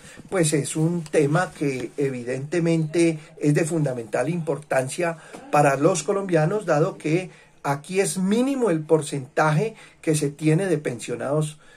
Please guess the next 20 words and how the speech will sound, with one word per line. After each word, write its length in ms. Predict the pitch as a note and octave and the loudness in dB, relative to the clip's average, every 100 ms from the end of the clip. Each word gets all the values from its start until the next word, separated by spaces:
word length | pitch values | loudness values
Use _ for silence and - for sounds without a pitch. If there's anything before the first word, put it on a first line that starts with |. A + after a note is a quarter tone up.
| - | -20
eh, 360 | - B2 A#2+ A#2 | -8 -6 -4 -6
en 120 | C#3+ C#3 | -6 -2
Colombia. 540 | E3 A3 C#4 D3 G#2+ - - - | 6 8 8 4 0 -8 -20 -8
Entonces, 840 | - D#3 F3 F#3+ E3+ A3+ G#3+ - - | -2 0 2 0 2 4 4 0 0
eh, 340 | D#3 D3+ C#3 - | 2 2 0 -4
creemos 640 | - G#3+ G3+ G3+ G#3 B3 B3 | 4 6 6 4 4 2 2
que 200 | - C#3 | -2 0
hay 180 | B2+ E3 | 0 -2
necesidad 720 | G3 G3+ G3+ G#3 E3 F#3 G3+ - - _ | -2 -4 -4 -2 0 0 -2 -12 -20 _
de 180 | D#3+ F#3+ | -2 -2
mirar, 600 | G#3 G#3 E3+ F#3+ G#3 - | 0 0 2 2 0 -6
eh, 560 | D3+ D3+ C#3+ C3 B2 - _ - - _ | -2 0 0 -2 -8 -12 _ -20 -20 _
eh, 480 | - C3 B2+ A#2+ A#2+ - | -12 -10 -8 -10 -14 -12
la 300 | C#3+ C3 B2 | -4 -2 -2
situación 920 | A#2 F#3 E3 G3+ D#3+ F#3+ F3 E3+ E3+ D#3+ - _ D#3 | -4 -8 -2 0 0 0 2 2 0 -6 -18 _ -8
de 240 | C3 - - | -6 -6 2
este, 720 | D#3+ D#3 - E3+ E3 D#3+ D#3 | 4 4 -2 0 4 4 0
eh, 300 | - B2+ A#2+ | -4 -8 -6
segmento 720 | A#2+ - D3 E3+ A3 E3 C3 | -2 -2 0 4 6 4 -2
social 520 | A#2 A#2+ - E3+ F#3+ | -6 -6 0 0 0